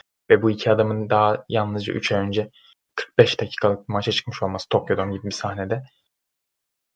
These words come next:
veya Okada'nın şu an yeniden bu Dome'da düzenlenecek şovda kemer maçına çıkmak için hiçbir şey yapmadan o maça çıkıyor olması. Yani bütün o büyü mü diyeyim artık,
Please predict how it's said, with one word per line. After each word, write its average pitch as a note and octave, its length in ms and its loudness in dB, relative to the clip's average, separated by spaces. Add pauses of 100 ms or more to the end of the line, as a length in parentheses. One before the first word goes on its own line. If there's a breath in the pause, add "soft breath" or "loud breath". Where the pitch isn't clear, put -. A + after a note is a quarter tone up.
(300)
veya G#2 420 6 (440)
Okada'nın A2 440 2
şu A2 220 0
an G#2+ 220 0 (520)
yeniden G#2 520 2
bu G2+ 400 0 (100)
Dome'da G#2 340 4
düzenlenecek G2+ 640 -2
şovda G#2 500 0 (1000)
kemer G#2 280 2
maçına G#2 540 0 (640)
çıkmak - 320 0
için A2 180 -2
hiçbir - 320 2
şey - 100 4
yapmadan G#2+ 560 2
o A2 80 4
maça G2+ 220 -2
çıkıyor - 280 2
olması. G2 440 -6 (1600 soft breath)
Yani A#2+ 420 6
bütün B2+ 220 4
o A#2 340 4
büyü A#2+ 420 8
mü A#2 160 4
diyeyim G#2 200 -2
artık, - 540 -2